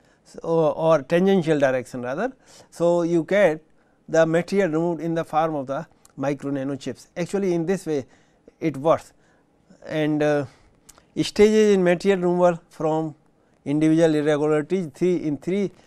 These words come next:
stages we have tried to explain this mechanism. Now, let us see the same thing,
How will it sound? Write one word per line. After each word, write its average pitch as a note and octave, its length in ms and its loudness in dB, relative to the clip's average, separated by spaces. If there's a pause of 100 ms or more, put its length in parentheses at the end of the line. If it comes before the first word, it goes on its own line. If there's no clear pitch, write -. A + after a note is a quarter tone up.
(440)
stages E3 440 2
we D3 140 2
have C#3+ 240 4
tried D3 240 2
to C#3+ 80 -4
explain E3 440 -2
this F3 260 -6 (460)
mechanism. E3 460 -4 (540)
Now, E3 100 4
let G3 220 6
us A#3+ 140 4
see D#3 280 2 (640)
the C3 140 -4
same G3 340 6
thing, F#3 320 0